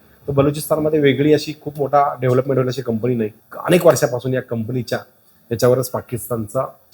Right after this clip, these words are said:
बलुचिस्तानमधला उद्योग व्यवसाय चालू आहे. आता नव्याने पाकिस्ताननं त्या ठिकाणी, अ, चांगले रस्ते किंवा अनेक गोष्टी देण्याचा प्रयत्न केला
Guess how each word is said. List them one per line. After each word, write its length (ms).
बलुचिस्तानमधला 960
उद्योग 200
व्यवसाय 320
चालू 300
आहे. 160
आता 500
नव्याने 300
पाकिस्ताननं 800
त्या 100
ठिकाणी, 560
अ, 340
चांगले 340
रस्ते 560
किंवा 120
अनेक 140
गोष्टी 220
देण्याचा 460
प्रयत्न 340
केला 240